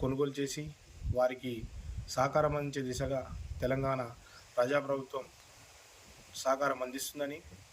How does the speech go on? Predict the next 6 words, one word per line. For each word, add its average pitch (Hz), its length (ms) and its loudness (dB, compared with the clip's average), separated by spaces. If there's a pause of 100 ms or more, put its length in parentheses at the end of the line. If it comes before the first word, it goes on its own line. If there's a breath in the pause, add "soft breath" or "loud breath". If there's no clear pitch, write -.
(200)
ప్రతి 151 280 -4
ఒక్కరూ 160 260 2 (400)
చేనేత 139 300 0 (100)
దుస్తులు 131 360 -12
ధరించి - 320 -6 (720)
నేతలకు 143 480 -2